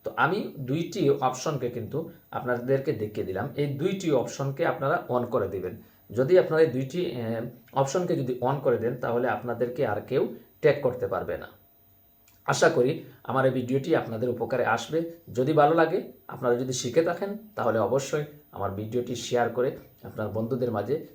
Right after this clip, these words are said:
ছড়িয়ে দিবেন, যাতে করে আর কেউ ট্যাগ করতে না পারে। যারা জানে না, তারা শিখতে পারে আমার ভিডিওটি দেখে। তো আশা করি আজকের মতো আপনাদেরকে যে ভিডিওটি দেখালাম,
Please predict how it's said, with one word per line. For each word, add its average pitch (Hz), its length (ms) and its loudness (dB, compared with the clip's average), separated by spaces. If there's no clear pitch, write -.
ছড়িয়ে 147 300 6
দিবেন, 95 280 -4
যাতে 104 260 -2
করে 135 340 -2
আর 107 160 0
কেউ 117 400 0
ট্যাগ 117 180 0
করতে 127 280 0
না 113 140 -4
পারে। 120 240 0
যারা 104 180 0
জানে 104 260 -4
না, 156 140 -6
তারা 113 120 -2
শিখতে 170 360 0
পারে 123 160 2
আমার 107 200 -2
ভিডিওটি 101 340 -8
দেখে। 92 300 -10
তো - 80 -4
আশা 117 260 -2
করি 165 380 -2
আজকের - 320 -2
মতো 123 360 0
আপনাদেরকে 113 520 -4
যে 110 140 -4
ভিডিওটি 113 340 -6
দেখালাম, 156 440 0